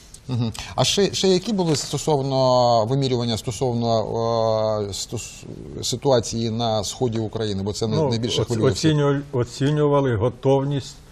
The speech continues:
Speaker 2: людей втрутитися в ці події.
Speaker 1: Мгм.
Speaker 2: Питання таке: чи готові ви особисто прийняти участь,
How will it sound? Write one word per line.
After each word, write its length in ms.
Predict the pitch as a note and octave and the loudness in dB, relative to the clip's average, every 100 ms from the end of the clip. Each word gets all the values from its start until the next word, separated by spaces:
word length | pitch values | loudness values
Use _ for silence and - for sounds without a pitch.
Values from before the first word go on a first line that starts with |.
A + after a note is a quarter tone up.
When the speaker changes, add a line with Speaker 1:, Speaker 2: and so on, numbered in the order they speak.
| - - - | -20 -18 -4
Speaker 2:
людей 560 | G#2+ A2 A2+ C3 C3+ B2 - - - - - - | 0 4 4 4 2 -4 -16 -20 -20 -20 -20 -20
втрутитися 880 | - C#3 C3 - C#3 - B2 - C3 | -2 2 4 2 -2 -4 -4 -2 -4
в 60 | A#2+ - - - | -4 -16 -20 -14
ці 200 | - G#2+ | -4 -4
події. 360 | G2+ G#2+ G2 A2+ | 0 -2 0 -2
Speaker 1:
Мгм. 340 | G#2 A2 C#3+ - - - - | -2 -2 -4 -8 -20 -10 0
Speaker 2:
Питання 460 | B2+ C#3+ A#2+ A2+ | 4 4 4 0
таке: 300 | G#2 G#2+ - | -4 -8 -12
чи 160 | - B2+ | -4 0
готові 460 | C3 E3+ D#3+ C#3+ | 2 4 4 4
ви 220 | C3 C3+ C3 | 2 2 2
особисто 720 | D#3 - D3+ A#2 A2 - A#2 | 0 2 2 2 -2 -4 -8
прийняти 560 | B2 B2 B2 A#2+ B2 A2+ | -2 -2 0 -2 -2 -4
участь, 460 | B2 A#2 B2+ G#2+ | -4 -4 -6 -8